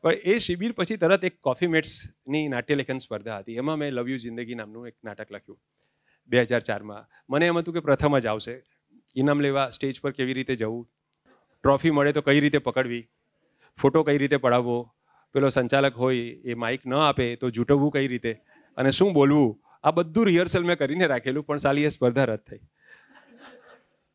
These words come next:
અને, અ, આ બધું કામ થર્ડ રેટ હતું. પછી સતત ત્રણ વર્ષ સુધી મારા નાટકો અંતિમ અપરાધ, અનોખો કરાર, આ બધા ચિત્રલેખા ભવન્સની સ્પર્ધામાં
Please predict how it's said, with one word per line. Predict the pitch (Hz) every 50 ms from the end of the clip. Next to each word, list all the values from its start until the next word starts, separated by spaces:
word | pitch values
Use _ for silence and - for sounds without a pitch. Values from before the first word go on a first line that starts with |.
| _ _ _ -
અને, | 143 131 151 160 156 147 139 135 135 - _ _ _ _ _ _ _ _ _ _ _ 131
અ, | 139 139 156 - _ _ _ _ _ _ _
આ | 147
બધું | 160 175 165 185
કામ | 170 165 147 -
થર્ડ | - - - 131 131 123
રેટ | 123 127 117 -
હતું. | 110 95 - 104 - _ _ _ _ _ _ _ _ _ _ _ _ _ _ _ _ _ _ _ _ _ _ _ _ _ _
પછી | 156 147 - - 202 208 208 - -
સતત | - - 160 151 - 208 208 -
ત્રણ | - 160 170 196
વર્ષ | 190 151 147 156 147
સુધી | - - 135 127 143
મારા | 139 131 127 131
નાટકો | 131 120 110 - 131 123 120 117 131 _ _ _ _ _ _ _
અંતિમ | - 123 127 147 143 135
અપરાધ, | 131 120 123 123 123 117
અનોખો | 117 113 120 113 - 123
કરાર, | 110 120 113 113
આ | 117
બધા | 110 117 120
ચિત્રલેખા | 117 - 123 - 135 135 131 123 - 135
ભવન્સની | 117 117 117 123 127 123 - - 127 123
સ્પર્ધામાં | - - 123 110 107 110 117 117 120 131